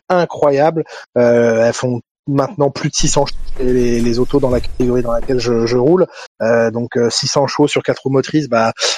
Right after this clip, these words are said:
euh, la puissance passe, euh, quasiment tout le temps au sol. Donc ça,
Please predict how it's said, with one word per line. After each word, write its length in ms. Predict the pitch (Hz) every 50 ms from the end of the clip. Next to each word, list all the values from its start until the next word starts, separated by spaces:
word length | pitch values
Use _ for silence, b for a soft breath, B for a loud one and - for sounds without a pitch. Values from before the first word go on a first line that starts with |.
| B B
euh, 240 | 113 110 113 113 113
la 160 | 117 117 113
puissance 400 | - - 135 - - 151 147 -
passe, 320 | - - 127 113 - - 123
euh, 240 | 120 117 117 117 -
quasiment 400 | - 143 131 131 147 147 151 151
tout 140 | - - 131
le 40 |
temps 140 | - - 135
au 80 | 139 131
sol. 280 | - - 180 180 170 143
Donc 180 | 131 127 120 -
ça, 260 | - 127 113 107 107